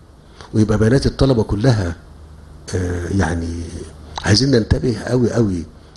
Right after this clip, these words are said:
ان احنا واحنا بنتيح البيانات ديت ان الانساق بتاعت ال-، و-، و-، والج-، والمركز هنا عنده القدرة دي.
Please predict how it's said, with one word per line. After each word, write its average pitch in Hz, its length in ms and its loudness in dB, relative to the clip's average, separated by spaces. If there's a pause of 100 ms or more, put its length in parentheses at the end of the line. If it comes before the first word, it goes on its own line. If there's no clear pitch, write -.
(120)
ان 101 100 2
احنا 107 200 0
واحنا 113 320 0
بنتيح 98 440 0
البيانات 104 380 4
ديت 131 400 2 (640)
ان 101 180 4
الانساق 104 500 0
بتاعت 104 380 0
ال-، 90 840 -6 (260)
و-، 110 100 6
و-، 120 320 4
والج-، 113 460 0
والمركز 110 640 4
هنا 139 160 4
عنده 123 280 2
القدرة - 340 0
دي. - 100 -16